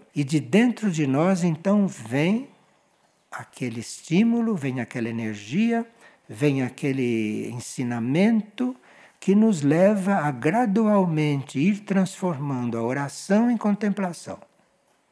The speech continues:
Então, o que são os contemplativos? São aqueles que buscam Deus e mais nada por um período. E depois, no buscar Deus e mais nada,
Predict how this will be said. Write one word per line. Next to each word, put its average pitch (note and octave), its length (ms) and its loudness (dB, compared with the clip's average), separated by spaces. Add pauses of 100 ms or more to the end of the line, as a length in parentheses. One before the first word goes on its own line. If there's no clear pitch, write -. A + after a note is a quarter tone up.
(960)
Então, A2 380 -4
o G#2+ 40 -4
que - 120 -12
são D3+ 260 -2
os C#3+ 100 -2
contemplativos? A#2+ 1300 -4 (240)
São E3 300 0
aqueles G#3 480 0
que F#3 120 0
buscam E3 600 0
Deus D3 380 0
e D3+ 60 0
mais A#2+ 340 -4
nada D3+ 460 -4
por F3 180 -2
um E3+ 100 2
período. G#2 760 -6 (200)
E C3+ 80 -6
depois, G3+ 680 0
no E3+ 180 2
buscar D#3 420 -4
Deus B2 380 -4
e B2+ 80 -4
mais D3 300 -4
nada, G#3 580 -2